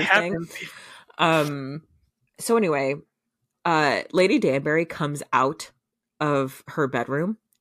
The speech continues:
Speaker 1: and her lady's maid is there. And she's like, "Okay, I'll go get your bath ready. I'll, you know, I'll, I, I've had water on the fire. I'll go get everything ready." And Lady Danbury goes,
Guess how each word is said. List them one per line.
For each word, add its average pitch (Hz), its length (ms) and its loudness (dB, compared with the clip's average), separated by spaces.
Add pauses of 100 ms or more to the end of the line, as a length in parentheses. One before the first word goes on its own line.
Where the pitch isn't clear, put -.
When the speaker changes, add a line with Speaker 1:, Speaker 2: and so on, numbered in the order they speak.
Speaker 1:
and 135 440 -2 (280)
her 165 180 2
lady's 190 320 2
maid - 300 -10 (340)
is 147 140 -2
there. 123 220 0
And 139 120 -4
she's - 160 -6
like, - 120 -4
"Okay, 151 200 -2
I'll 143 100 0
go 156 120 -4
get 156 180 -4
your 165 60 -12
bath 139 240 -4
ready. 131 200 -4
I'll, 131 220 -4
you 139 180 -14
know, 127 140 -4
I'll, - 280 -4 (140)
I, 139 220 -8 (100)
I've 131 160 -10
had 156 240 -2
water 151 500 2 (480)
on 156 160 2
the 160 60 -4
fire. 139 460 2
I'll 147 120 2
go 156 140 -2
get 151 100 0
everything 143 220 -4
ready." 131 260 -4 (420)
And 156 100 -8
Lady 156 220 0
Danbury 147 360 -2
goes, 135 300 0